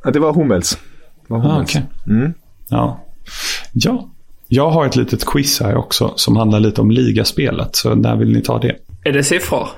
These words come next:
Speaker 2: Nej.
Speaker 3: Ah.
Speaker 1: Då tar jag sista siffrorna, eh, innan, <laughs> innan vi stänger
Speaker 2: Ja.
Speaker 1: siffror, i sifferkaoset. Sebastian Haller gjorde ju,
Speaker 2: Mm.
Speaker 1: eh, mål igen. Han har nu gjort nio mål på det inledande fem matcherna.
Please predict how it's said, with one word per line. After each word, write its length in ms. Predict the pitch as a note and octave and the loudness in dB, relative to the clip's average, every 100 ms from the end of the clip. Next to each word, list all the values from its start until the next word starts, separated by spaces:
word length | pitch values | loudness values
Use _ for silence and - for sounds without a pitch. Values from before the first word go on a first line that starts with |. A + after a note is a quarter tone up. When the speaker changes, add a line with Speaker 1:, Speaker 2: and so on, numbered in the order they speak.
| - - | -20 -4
Speaker 2:
Nej. 440 | - A2+ B2 D3 - - - - _ _ _ _ - | 0 2 0 -2 -10 -20 -20 -20 _ _ _ _ -4
Speaker 3:
Ah. 180 | C#3+ C#3 - - - - - - | -2 -2 -8 -14 -18 -10 -8 -4
Speaker 1:
Då 100 | F3 | -2
tar 120 | E3+ | 2
jag 100 | F3+ | 2
sista 320 | - G3+ - F3+ | 2 2 2 0
siffrorna, 520 | E3+ - D3 A2+ A2 - - | 0 0 0 0 -2 -6 -2
eh, 180 | - C3+ | 0 2
innan, 440 | D4+ - - - B3+ | 2 0 0 0 0
<laughs> 0 | |
innan 400 | G#3 F#3 F#3 D#3 | 2 0 2 0
vi 80 | D3 | 0
stänger 320 | - C#3 C#3 | 0 2 2
Speaker 2:
Ja. 60 | B2+ | 0
Speaker 1:
siffror, 500 | - D#3 - C#3+ C#3 - A3+ | 0 0 0 0 0 -2 -2
i 180 | F3+ D#3 | 0 0
sifferkaoset. 920 | D3 D3+ D#3 C#3+ C#3 E3 C3 C#3+ - - - - - - - - | 2 0 2 0 0 0 0 2 0 0 -4 -4 -6 -12 -16 -4
Sebastian 500 | - D3 D3 D#3 D3+ | -2 0 0 0 0
Haller 580 | D#3 D#3 A#2+ A#2 D3+ F3 - | 2 2 2 2 2 0 -4
gjorde 340 | - C3+ B2 B2+ | 0 2 4 4
ju, 320 | B2 A#2+ A#2 | 6 6 6
Speaker 2:
Mm. 320 | A#2 - B2 B2+ | 4 2 2 4
Speaker 1:
eh, 360 | G#2+ G#2+ - | 4 2 0
mål 280 | B2+ C#3 B2 | 2 4 4
igen. 260 | G#2+ A2+ C3+ | 2 2 0
Han 200 | B2 B2 | 2 2
har 80 | |
nu 140 | B2 A#2+ | 4 4
gjort 300 | A#2+ - - | 2 0 0
nio 240 | D#3+ D#3 | 2 4
mål 220 | D#3 D3 B2 | 4 2 2
på 160 | C3+ | 2
det 100 | B2 | 2
inledande 360 | B2+ A#2 A2+ A2 | 4 4 4 2
fem 160 | A#2+ G#2+ | 0 2
matcherna. 480 | G#2+ - A2+ G2+ | 2 0 0 0